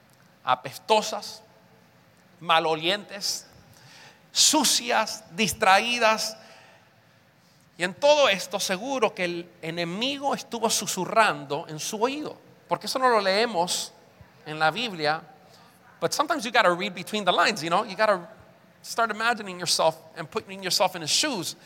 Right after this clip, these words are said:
Seguramente comenzó a entrar ese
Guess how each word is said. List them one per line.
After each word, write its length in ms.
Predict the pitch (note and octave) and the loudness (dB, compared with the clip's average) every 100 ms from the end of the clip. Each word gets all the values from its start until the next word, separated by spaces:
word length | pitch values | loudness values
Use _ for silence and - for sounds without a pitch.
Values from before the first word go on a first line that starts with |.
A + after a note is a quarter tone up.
| - - - _ _ _ | -20 -20 -20 _ _ _
Seguramente 840 | - A3+ C#4 C4+ C4 A3 G#3 F#3+ - - | -4 0 2 0 -4 -2 -2 -4 -10 -18
comenzó 540 | - F#3 F3+ - A3 G#3 | -6 -6 -4 -2 4 6
a 340 | F3+ E3 D#3 - - - _ _ | 6 4 0 -12 -20 -20 _ _
entrar 420 | D#3+ D#3 G3+ G3 | -12 -4 2 4
ese 440 | G3 - F#3 D#3+ | 2 -4 -6 -8